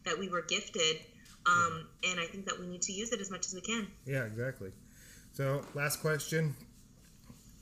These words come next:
Speaker 2: Now, this is totally not related to this apocalypse that's going on, but <laughs> it could be. If the end of the world was coming, would you prefer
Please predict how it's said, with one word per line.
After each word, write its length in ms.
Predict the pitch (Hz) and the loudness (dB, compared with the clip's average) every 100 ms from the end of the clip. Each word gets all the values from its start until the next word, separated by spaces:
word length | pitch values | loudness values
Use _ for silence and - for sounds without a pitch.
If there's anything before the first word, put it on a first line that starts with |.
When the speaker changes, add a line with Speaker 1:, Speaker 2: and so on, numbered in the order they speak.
| - - - | -20 -20 -10
Speaker 2:
Now, 280 | 117 110 107 - 135 113 - 135 | -8 -6 -8 -12 -16 -14 -12 -4
this 240 | 131 - - - - - - - - | -4 -4 -20 -20 -20 -20 -20 -20 -16
is 160 | 123 131 | -8 -6
totally 540 | - - 196 175 170 | -4 6 6 8 6
not 280 | 147 151 147 | 4 4 2
related 440 | 135 139 135 131 120 | 2 4 4 2 0
to 280 | 123 120 113 - - - - - - - - 123 | 0 0 0 -6 -20 -20 -20 -20 -20 -20 -10 -4
this 160 | 117 | -4
apocalypse 720 | 110 120 120 110 104 107 - | -4 -2 -2 -2 -6 -6 -6
that's 160 | 110 104 | -6 -4
going 360 | 123 117 107 104 | 0 0 0 -4
on, 260 | 98 98 101 | -6 -6 2
but 1160 | 107 - - - 233 - - 208 240 - 185 190 | 4 4 -2 -6 0 0 2 6 6 8 8 8
<laughs> 20 | |
it 180 | 175 147 | 4 6
could 240 | 202 185 | 6 6
be. 200 | 147 139 131 165 - 156 - | 4 0 0 -6 -4 -6 4
If 240 | 156 156 | 4 6
the 160 | 165 170 | 4 8
end 160 | 202 | 8
of 60 | 220 | 8
the 100 | 208 | 8
world 400 | 180 170 160 143 | 8 8 6 6
was 140 | 131 120 | 2 0
coming, 460 | - 127 127 120 | 0 0 2 4
would 160 | 123 120 | 2 4
you 120 | 160 | 2
prefer 600 | 160 151 - 156 139 120 | 2 -2 4 6 6 2